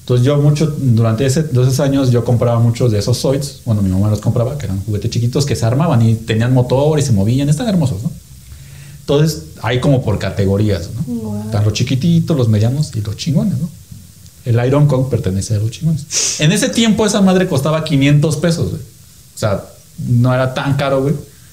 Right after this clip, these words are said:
Speaker 1: Y era accesible, güey. Entonces, ¿por qué quiero un Iron Kong, güey? Porque yo le dije a mamá, "¿Sabes qué? Quiero, quiero ese juguete, me gusta mucho". "Ah, ok". Y los veías en todas las pinches tiendas, güey,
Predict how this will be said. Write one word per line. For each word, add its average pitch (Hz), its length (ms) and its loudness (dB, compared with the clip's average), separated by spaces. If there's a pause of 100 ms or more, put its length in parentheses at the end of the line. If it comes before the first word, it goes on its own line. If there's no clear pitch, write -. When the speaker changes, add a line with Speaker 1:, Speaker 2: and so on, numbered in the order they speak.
(280)
Speaker 1:
Y 113 120 2
era 107 100 0
accesible, 123 380 -2
güey. 120 180 -6 (1120)
Entonces, 113 360 0 (300)
¿por 123 100 0
qué 151 120 -2
quiero 160 200 2
un 165 120 4
Iron 185 200 2
Kong, 170 240 2
güey? 185 120 0
Porque 107 360 -2
yo 127 140 2
le 127 100 4
dije 123 140 2
a 127 40 4
mamá, 123 140 2
"¿Sabes 151 180 2
qué? 156 140 -2
Quiero, 131 380 2
quiero 127 180 2
ese 135 140 0
juguete, 202 320 0
me 110 80 2
gusta 120 220 2
mucho". 196 220 0 (680)
"Ah, 247 120 2
ok". 247 140 -2 (500)
Y 135 140 2
los 151 180 2
veías 226 300 2
en 220 100 2
todas 285 180 2
las 214 120 -2
pinches 240 300 0
tiendas, 254 340 0
güey, 107 120 -2